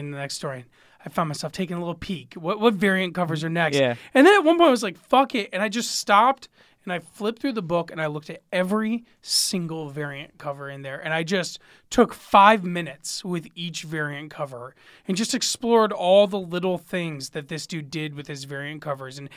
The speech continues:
Speaker 1: his different style and the evolution of his style. And man, I got emotional.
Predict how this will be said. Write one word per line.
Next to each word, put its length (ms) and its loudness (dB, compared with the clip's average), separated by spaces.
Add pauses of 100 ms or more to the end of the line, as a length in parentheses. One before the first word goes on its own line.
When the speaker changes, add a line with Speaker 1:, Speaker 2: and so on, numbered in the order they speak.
(180)
Speaker 1:
his 180 -2
different 260 -2
style 460 4
and 80 -6
the 100 -8
evolution 500 -4
of 80 -4
his 140 -6
style. 400 -2 (340)
And 300 4
man, 320 6 (100)
I 200 2
got 460 6 (120)
emotional. 1080 -2